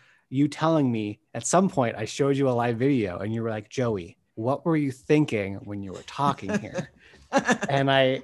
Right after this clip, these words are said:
Speaker 1: and I was like, "Well, specifically what was in my head was, if another attorney is watching this, how can I make sure that I'm <laughs> saying this right?"
Speaker 2: Yeah.
Speaker 1: And you were like, "So you're thinking about another lawyer watching it and not a business owner that you're trying to help."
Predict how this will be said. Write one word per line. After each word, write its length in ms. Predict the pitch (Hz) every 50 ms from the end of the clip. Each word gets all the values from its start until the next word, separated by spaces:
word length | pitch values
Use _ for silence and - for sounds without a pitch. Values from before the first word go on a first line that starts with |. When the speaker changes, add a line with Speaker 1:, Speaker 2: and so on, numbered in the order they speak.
| -
Speaker 1:
and 140 | - 139 131
I 120 | 127 131 131
was 160 | 135 135 123
like, 180 | 139 131 123 131
"Well, 480 | 131 160 170 170 165 160 151 - - _ _
specifically 640 | - - - - 156 - - 202 208 226 220 190
what 80 | 175 160
was 120 | 151 147 135
in 80 | 135
my 120 | 131 120 120
head 340 | 107 156 175 180 160 135 123
was, 420 | 123 123 123 127 120 120 123 - - _ _ _ _ _ _ _
if 180 | 165 143 -
another 440 | 147 139 135 143 156 175 170 165 143
attorney 420 | 135 127 - - 156 160 165 156
is 180 | 135 120 113 110
watching 480 | 117 139 139 147 - - 123 104 101 107
this, 380 | 104 - - - - - - _ _ _ _ _ _ _ _
how 220 | - - 135 143
can 220 | 143 - 165 160 151
I 140 | 147 139
make 260 | 131 131 131 127 123 -
sure 320 | - - - 123 123 120
that 140 | 117 113 107
I'm 160 | 107 110 120
<laughs> 120 | - - -
saying 360 | 127 127 - 180 143 127 123
this 220 | 120 117 113 -
right?" 400 | 117 113 120 113 110 95 - - - _ _ _ _ _ _ -
Speaker 2:
Yeah. 320 | 151 135 160 190 185 143 - -
Speaker 1:
And 240 | - 143 143 143 143
you 140 | 135 139 143
were 140 | 147 143 139
like, 200 | 135 135 131 -
"So 120 | - -
you're 180 | 156 143 143 131
thinking 320 | 123 175 180 160 190 190
about 220 | 175 160 156 156 135
another 240 | 143 143 139 131 127
lawyer 360 | 127 139 165 185 180 156 127
watching 400 | 113 110 98 104 - - 113 113
it 160 | 107 - -
and 120 | - 117 123
not 220 | 123 123 131 131
a 40 | 123
business 420 | 117 - 131 123 127 131 120 -
owner 220 | 110 107 107 104 104
that 100 | 101 107
you're 100 | 110 107
trying 280 | - - 104 95 95
to 60 | -
help." 240 | - - - - -